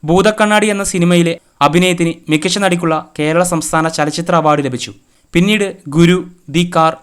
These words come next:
മാട്ടുപ്പെട്ടി മച്ചാൻ എന്നിങ്ങനെ നീളുന്നു അഭിനയിച്ച സിനിമകൾ. ആയിരത്തി തൊള്ളായിരത്തി തൊണ്ണൂറ്റിയേഴിലെ മരണം ദുർബലം എന്ന ടി വി പരമ്പരയിലൂടെ സീരിയൽ മേഖലയിലേക്കും അരങ്ങേറ്റം കുറിച്ചു. സൂര്യകാന്തി, അഗ്നിപുത്രി, ഒരു പെണ്ണിൻ്റെ കഥ, അമ്മ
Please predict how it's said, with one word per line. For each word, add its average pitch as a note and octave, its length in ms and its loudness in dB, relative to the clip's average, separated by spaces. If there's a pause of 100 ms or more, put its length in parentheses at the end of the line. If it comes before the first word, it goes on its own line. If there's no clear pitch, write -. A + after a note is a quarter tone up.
(140)
മാട്ടുപ്പെട്ടി F3 500 -2
മച്ചാൻ D#3+ 260 -2 (280)
എന്നിങ്ങനെ G3 380 0
നീളുന്നു E3 300 2 (300)
അഭിനയിച്ച D#3 380 0 (180)
സിനിമകൾ. B2+ 400 -4 (540)
ആയിരത്തി G#3 380 2
തൊള്ളായിരത്തി A3+ 300 0
തൊണ്ണൂറ്റിയേഴിലെ G3 600 -2 (220)
മരണം F3+ 300 4 (100)
ദുർബലം F3 400 2
എന്ന E3+ 100 2 (120)
ടി F3 180 2
വി F#3+ 160 -2
പരമ്പരയിലൂടെ D#3+ 600 2 (400)
സീരിയൽ F#3 420 0
മേഖലയിലേക്കും F3 540 2 (100)
അരങ്ങേറ്റം E3 440 2
കുറിച്ചു. C3 240 -6 (520)
സൂര്യകാന്തി, F3+ 600 2 (220)
അഗ്നിപുത്രി, F3 520 -4 (160)
ഒരു D3+ 180 -2
പെണ്ണിൻ്റെ E3+ 400 0
കഥ, D#3+ 140 -2 (280)
അമ്മ D#3+ 160 -2